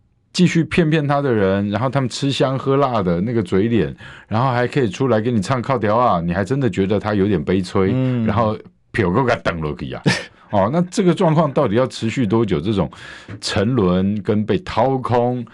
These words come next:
Speaker 1: 还有年轻人躺平，不、不敢相信明天会更好的这种事情，难道不就是蔡英文这七八年间完成的事情吗？那我们国家没有未来，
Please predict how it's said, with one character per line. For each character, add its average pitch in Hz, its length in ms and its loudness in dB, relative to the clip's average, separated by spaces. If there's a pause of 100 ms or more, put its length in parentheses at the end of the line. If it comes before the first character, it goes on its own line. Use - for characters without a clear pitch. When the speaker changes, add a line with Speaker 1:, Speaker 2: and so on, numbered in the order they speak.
(140)
Speaker 1:
还 120 160 -2
有 127 100 2
年 101 260 2
轻 143 240 0
人 104 220 2
躺 82 320 -4
平， 90 260 0
不、 139 200 0 (180)
不 190 240 2
敢 - 260 -4
相 117 300 0
信 113 180 0
明 85 240 4
天 123 240 0
会 143 140 0
更 143 260 0
好 76 240 -2
的 71 140 -4
这 78 60 -8
种 90 180 0
事 95 160 -2
情， 67 240 -10 (480)
难 87 320 -2
道 135 260 0
不 76 240 -6
就 80 280 0
是 76 280 -4 (300)
蔡 110 240 -2
英 87 220 0
文 69 280 -4
这 80 200 -2
七 - 420 -4
八 87 320 -2
年 67 320 -4
间 71 260 -6 (100)
完 69 360 -4
成 67 300 -8
的 73 120 -4
事 85 240 -6
情 58 400 -10
吗？ 65 240 -8 (640)
那 185 140 2
我 110 180 2
们 143 160 0
国 117 180 0
家 131 220 0
没 120 140 0
有 104 120 2
未 90 260 2
来， 64 280 -6